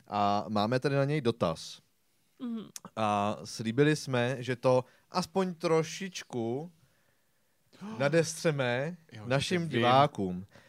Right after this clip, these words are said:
Speaker 1: A poněvadž já si myslím, že po deváté už je to v pohodě, eh, to téma je,
Speaker 2: Mhm.
Speaker 1: eh, otázka na Janu, jestli bys nám vysvětlila tu příhodu s rozinkama, kterou Dan nechtěl říct.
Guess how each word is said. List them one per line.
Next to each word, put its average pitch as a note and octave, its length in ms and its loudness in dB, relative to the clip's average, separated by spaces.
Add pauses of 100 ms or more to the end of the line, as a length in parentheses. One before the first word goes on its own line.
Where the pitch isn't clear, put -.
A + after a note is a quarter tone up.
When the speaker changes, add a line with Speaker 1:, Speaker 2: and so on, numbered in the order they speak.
(160)
Speaker 1:
A A#2 80 0
poněvadž G#3+ 600 2 (120)
já B2 200 0
si - 140 -8
myslím, G2 260 -8
že A2+ 100 -4
po F#2 160 -6
deváté G#2+ 380 2
už A#2 140 -2
je C3+ 60 -10
to C3 100 -2
v - 60 -12
pohodě, F2 420 -6 (500)
eh, A2 720 4 (880)
to D3+ 120 2
téma C3+ 680 6 (560)
je, A#2 640 6
Speaker 2:
Mhm. - 100 -12
Speaker 1:
eh, G#2 540 2
otázka A#2+ 540 -6
na F#2+ 100 -4
Janu, A#2 320 -2 (480)
jestli G#2 220 -4
bys C3+ 180 -2
nám C3+ 200 0
vysvětlila B2 500 -2
tu C3+ 120 -6
příhodu A#2+ 480 -6
s A2+ 80 -10
rozinkama, A#2+ 640 -4
kterou G#2 420 0
Dan G2+ 340 -2
nechtěl G#2 420 -6
říct. - 400 -12